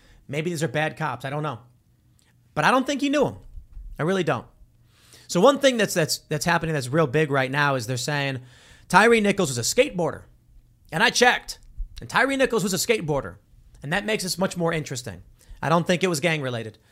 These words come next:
I don't think they knew him. I don't think he was beaten. He was banging the guy's wife. I think he resisted, and these were bad cops, and they beat him to death for it. That's it. And now they're gonna go to jail. I know skateboarders, but here's what I think.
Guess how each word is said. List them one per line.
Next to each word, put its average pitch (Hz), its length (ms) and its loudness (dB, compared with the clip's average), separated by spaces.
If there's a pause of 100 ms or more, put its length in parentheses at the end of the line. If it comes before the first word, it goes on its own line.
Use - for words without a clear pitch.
(160)
I 135 120 -2
don't 170 240 0
think 165 440 -2
they 151 220 -4
knew 143 160 0
him. 117 200 -8 (360)
I 135 60 -2
don't 180 200 2
think 190 200 0
he 185 80 2
was 170 160 4
beaten. 160 380 0
He 143 60 -2
was 131 100 -2
banging 156 260 0
the 151 40 -4
guy's 147 260 0
wife. 110 380 -6 (240)
I 165 200 2
think 165 320 0
he 156 100 -2
resisted, 127 540 -2
and 135 120 -4
these 127 140 -4
were 127 100 -2
bad 143 360 -2
cops, 127 480 -6
and 131 120 -10
they 131 80 -4
beat 120 180 -4
him 113 80 -10
to 107 40 -10
death 104 140 -12
for 104 220 -12
it. - 80 -18 (280)
That's 156 160 -4
it. - 180 -8 (520)
And 147 80 -6
now 156 80 2
they're 156 100 -4
gonna 147 80 -6
go 143 60 -6
to 123 80 -10
jail. 113 240 -8 (1120)
I 240 100 6
know 247 100 8
skateboarders, 165 680 2 (1080)
but 170 80 4
here's 202 120 8
what 180 100 4
I 151 60 4
think. 127 240 -6